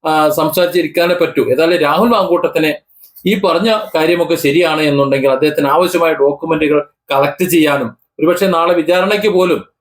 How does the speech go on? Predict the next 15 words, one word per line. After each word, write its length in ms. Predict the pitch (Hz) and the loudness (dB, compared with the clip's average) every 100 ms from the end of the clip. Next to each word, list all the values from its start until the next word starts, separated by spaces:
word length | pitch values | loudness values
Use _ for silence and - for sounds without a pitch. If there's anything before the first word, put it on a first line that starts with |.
| _ - | _ -4
കോടതിയിൽ 340 | 156 156 170 170 | 0 2 2 0
ഹാജരാക്കാൻ 560 | 151 156 165 165 165 | 0 0 0 0 0
കഴിയുന്ന 280 | 156 151 156 | 0 2 2
വിധത്തിലുള്ള 500 | 156 151 147 160 160 | 0 -2 0 0 2
തെളിവുകൾ 400 | 151 151 160 165 | 2 2 2 2
അദ്ദേഹത്തിന്, 440 | 151 156 147 156 156 - _ _ 139 | 2 0 0 -2 -4 -8 _ _ -4
ആ, 360 | 143 143 - 139 - | 0 0 -2 -6 -2
കളക്ട് 300 | 143 147 185 | -2 0 0
ചെയ്യാനും 480 | 156 147 147 151 139 | 2 2 2 2 -2
അത് 140 | 139 | -2
ശേഖരിച്ച് 500 | 147 147 160 147 160 | -2 0 0 0 -4
ക്രോഡീകരിച്ച് 680 | - 139 143 160 156 143 147 | 0 2 4 2 0 0 -2
വക്കീലിനെ 340 | 135 156 156 | -2 0 0
ഏൽപ്പിക്കാനും 680 | 143 139 151 156 151 160 - _ - | 0 0 -2 0 0 -2 -10 _ -4
അത് 380 | 175 214 185 | 0 2 0